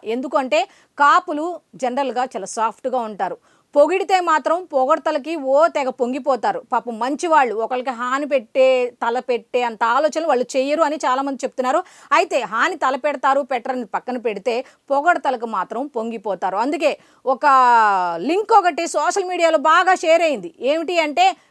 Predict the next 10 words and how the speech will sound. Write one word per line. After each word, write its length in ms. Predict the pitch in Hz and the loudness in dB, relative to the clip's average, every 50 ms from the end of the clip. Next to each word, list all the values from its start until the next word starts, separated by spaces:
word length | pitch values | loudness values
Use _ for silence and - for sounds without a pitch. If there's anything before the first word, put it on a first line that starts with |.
| _ _ - | _ _ 2
కాపులు 420 | 311 320 359 - - 403 370 349 | 4 4 4 4 2 0 0 0
తోపులు 460 | 302 247 339 330 349 330 349 359 330 320 | 0 2 4 4 4 4 2 2 4 4
ఆహా 160 | 302 302 330 | 4 2 0
సూపర్, 580 | 320 - - 370 392 330 - - 359 330 285 | -2 -2 -2 -2 -2 0 0 2 2 4 4
రాజ్యాధికారం 800 | 233 277 294 320 311 254 349 339 339 339 311 330 330 330 320 311 | 4 2 2 2 2 2 2 0 2 0 0 0 0 0 0 0
అవసరం 280 | 320 330 - 359 339 339 | -2 -2 -2 0 2 4
లేదు, 280 | 339 330 294 254 - - _ _ _ - | 4 4 4 2 0 -4 _ _ _ -2
ఆ, 380 | 247 262 262 254 247 240 240 240 233 - | 2 4 6 6 6 4 4 2 2 0
పెద్ద 160 | 294 262 311 254 | -2 -2 0 0
పెద్ద 200 | 320 311 277 247 | 0 0 2 2